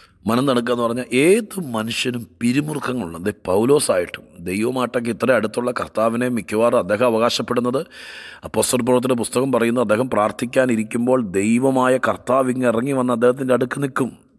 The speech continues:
ദൈവം നേരിട്ട് സംസാരിക്കും. അങ്ങനെയുള്ള പൗലോസ് പോലും ചില വിഷയത്തിനകത്ത് ഹൃദയത്തിനകത്ത് കത്തുപിടിച്ചു,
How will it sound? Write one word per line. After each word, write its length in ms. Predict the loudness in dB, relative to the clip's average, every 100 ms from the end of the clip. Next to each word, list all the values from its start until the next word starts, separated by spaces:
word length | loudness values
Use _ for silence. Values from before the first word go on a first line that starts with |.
| _ _ _ -20 -20 -4
ദൈവം 280 | 0 2 2
നേരിട്ട് 380 | 2 2 0 -2
സംസാരിക്കും. 600 | 0 0 0 0 -4 -14 -14 -10
അങ്ങനെയുള്ള 640 | -6 -4 -2 0 0 0 -2
പൗലോസ് 680 | -4 -2 0 2 0 -2 -4 -4
പോലും 420 | -2 0 0 -2 -10 -20 -20 -20 _ _ -2
ചില 280 | 2 4 2
വിഷയത്തിനകത്ത് 840 | 0 -2 -4 -4 -6 -8 -8 -12
ഹൃദയത്തിനകത്ത് 960 | -12 -6 -2 -2 -4 -6 -6 -4 -6 -6
കത്തുപിടിച്ചു, 640 | -6 -6 -8 -6 -6 -8